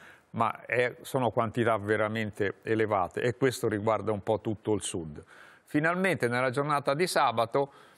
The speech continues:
migliora decisamente al nord, con temperature,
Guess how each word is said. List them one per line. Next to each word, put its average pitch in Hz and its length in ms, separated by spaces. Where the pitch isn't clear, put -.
migliora 131 760
decisamente 117 760
al 131 160
nord, 160 420
con 107 200
temperature, 117 840